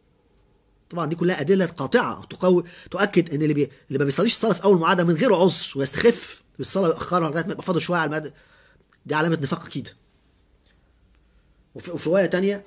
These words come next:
صحيحة برضو في صح-، في صح-، في صحيح أبي داود، "من سمع نداء فلم يلبه من غير عذر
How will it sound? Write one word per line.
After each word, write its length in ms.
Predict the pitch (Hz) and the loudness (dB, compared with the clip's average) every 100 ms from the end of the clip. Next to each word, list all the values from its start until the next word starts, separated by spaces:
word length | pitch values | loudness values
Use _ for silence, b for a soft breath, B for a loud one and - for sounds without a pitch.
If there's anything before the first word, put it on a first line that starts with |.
| _ - | _ -10
صحيحة 440 | - - 196 208 | -6 0 0 0
برضو 240 | 180 175 | -4 -4
في 160 | 208 - | -6 -8
صح-، 280 | 139 - - | -10 -10 -10
في 60 | |
صح-، 160 | - 120 | -12 -10
في 100 | - | -8
صحيح 160 | 165 151 | -6 -4
أبي 100 | 151 | -4
داود، 320 | 151 143 123 | -2 -2 -4
"من 100 | 131 | -4
سمع 280 | 180 180 160 | -4 -2 -2
نداء 340 | 156 151 - B B B | -2 -4 -6 B B B
فلم 260 | 151 190 | 0 2
يلبه 300 | 170 190 135 | 4 2 0
من 100 | 123 | -4
غير 240 | 135 180 160 | 0 0 2
عذر 320 | 156 214 | 0 -4